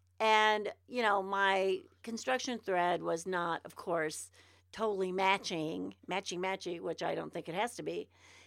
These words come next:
whatever I was constructing. And I was like, "Oh, no, oh, no." And I was like, "Wait a minute."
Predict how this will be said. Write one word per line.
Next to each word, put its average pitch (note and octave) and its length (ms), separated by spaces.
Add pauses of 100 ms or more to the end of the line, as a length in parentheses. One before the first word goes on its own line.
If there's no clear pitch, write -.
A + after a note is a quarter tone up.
(140)
whatever G3+ 340
I G3 100
was F3+ 160
constructing. G#3+ 640
And G#3 160
I G3 120
was G3 200
like, E3+ 320
"Oh, A#3+ 280
no, D4 500
oh, B3+ 220
no." C#4 320 (280)
And A#3+ 120
I A#3 80
was G#3+ 180
like, F3+ 260 (360)
"Wait A4 240
a - 60
minute." - 640